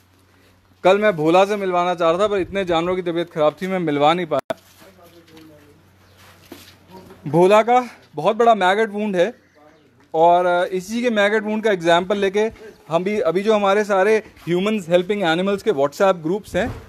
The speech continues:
वहाँ पे, अ, वो मैं एक मैगट वुंड ट्रीटमेंट का वीडियो डालूंगा आजकल में। ओके, मैं थोड़ा शेड में चलता हूँ।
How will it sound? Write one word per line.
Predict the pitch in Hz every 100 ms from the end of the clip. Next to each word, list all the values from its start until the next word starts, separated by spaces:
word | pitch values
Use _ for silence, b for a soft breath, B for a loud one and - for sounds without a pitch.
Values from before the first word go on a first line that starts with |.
| -
वहाँ | 131 151 190
पे, | 180 196 262 b b b
अ, | - 151 143 135 127 - - _
वो | 151 165
मैं | 180 196
एक | 175
मैगट | 151 160 175
वुंड | 180 185
ट्रीटमेंट | 165 160 170
का | 190
वीडियो | 165 156 190
डालूंगा | 151 131 147 131
आजकल | 117 113 - 110
में। | 107 110 _ _ _ _ _ _ _ _ _ _ _ _ _ _ _ _ _ _ _ _ _ _ _ - _
ओके, | 151 135 139 147 180 160 - _ _ _ _ _ _ _ _ - - - - _ 123
मैं | 120
थोड़ा | 120 123
शेड | 123 - - - 139 131
में | 131
चलता | 127 117 110 127
हूँ। | 247